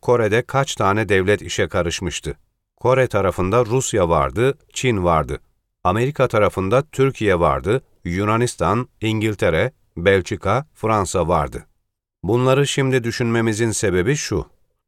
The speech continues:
Ukrayna ve Belarus yüzünden Amerika'yla, nato'yla müthiş gerginlikler konuşuluyor. Yani savaş oldu olacak gibi ama olamaz. Çünkü dünya savaşı kopar. Globalleşen dünyada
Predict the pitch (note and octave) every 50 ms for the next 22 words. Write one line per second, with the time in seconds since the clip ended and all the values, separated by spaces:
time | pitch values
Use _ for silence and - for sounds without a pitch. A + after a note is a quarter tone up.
0 | _ _ _ _ - A2+ A#2 - - C3 C3+ C#3 C3+ A#2+ F2+ F#2 A2 B2+ A#2 A2
1 | G#2+ G#2 E2 C#2+ C#2+ F2 F#2+ G#2+ B2+ C3+ B2+ A#2 - - G2+ F#2+ F2+ D#2+ F#2 F2
2 | D#2 D#2+ F#2+ A2+ - - G2 G2+ G2+ A2 B2 C3+ - - G#2+ E2 D#2+ C#2+ D2+ F2+
3 | A#2 B2 - _ _ - E2 F#2+ A#2 B2+ - - A2 G2 G2 G#2 A2+ G#2+ G#2 G#2
4 | - - C#3+ - - - A2 G#2 G#2+ G#2 G2 A2 A2 G#2+ G2+ - A2 G#2 F#2 D#2+
5 | - - G2 F#2+ F#2 - - G2+ E2 D2+ C2+ B1 - - - _ _ _ _ _
6 | _ _ _ _ F2+ F#2 F#2 F2 D#2+ E2+ G#2 B2 C#3 - _ _ - - - G2
7 | F#2+ F#2+ G#2 A#2 B2 - - _ - G#2+ G#2+ G#2 G#2+ A2+ C3+ A2 A2 G#2+ A2 G#2
8 | F#2 A2 G#2+ - _ - - E2+ D2 F#2+ A#2+ C3 - _ _ _ F#2+ F#2 E2 G2
9 | A#2+ B2+ - - G2+ G2 G2 E2+ D2 C2+ B1 - - - _ _ _ _ _ _
10 | _ _ - - F#2 F#2 - - A#2 B2 G2+ G2 G#2 A2+ B2 B2+ B2 - B2 A2+
11 | A2 G#2+ - - - - F#2+ F2 - - C#2+ - - - - _ _ _ _ _
12 | _ _ _ _ _ _ - D2 D#2+ G#2 A#2 A#2 A#2 B2 B2+ C3 C3 C3+ - -
13 | D3 C#3+ C#3+ B2+ C3 B2+ B2 B2 B2+ B2+ A#2+ B2+ C3 C3+